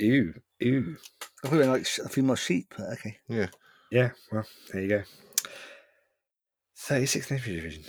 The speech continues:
Speaker 1: Interesting. Cool patch, though. Um, Porky seven asks, Battlefront has been trying to bring the rules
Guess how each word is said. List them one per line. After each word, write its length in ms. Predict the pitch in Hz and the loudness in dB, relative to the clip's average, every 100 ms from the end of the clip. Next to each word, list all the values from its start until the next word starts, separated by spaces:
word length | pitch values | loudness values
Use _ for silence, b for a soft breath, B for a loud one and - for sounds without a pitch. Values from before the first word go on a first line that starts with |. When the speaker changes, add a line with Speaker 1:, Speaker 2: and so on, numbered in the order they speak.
| - | -14
Speaker 1:
Interesting. 560 | 180 180 - - - 76 _ | -10 -8 -8 -10 -12 -18 _
Cool 140 | - - | -8 -6
patch, 300 | 123 - - | -6 -8 -12
though. 80 | - _ b b - 180 | -16 _ b b 8 8
Um, 160 | 190 - - - _ | 8 -4 -20 -20 _
Porky 380 | 214 320 - 208 | 8 8 6 2
seven 680 | - - 233 165 120 202 - _ - | 4 8 8 8 4 0 -6 _ 4
asks, 600 | 160 135 151 - - - _ | 6 6 4 -2 -4 -6 _
Battlefront 440 | 117 127 165 175 | 4 6 8 8
has 120 | 151 147 | 6 2
been 140 | 139 | 2
trying 280 | - 165 170 | 8 8 8
to 100 | 151 | 6
bring 220 | 175 196 | 6 8
the 80 | 180 | 8
rules 520 | 123 101 123 139 - | 10 8 8 2 -4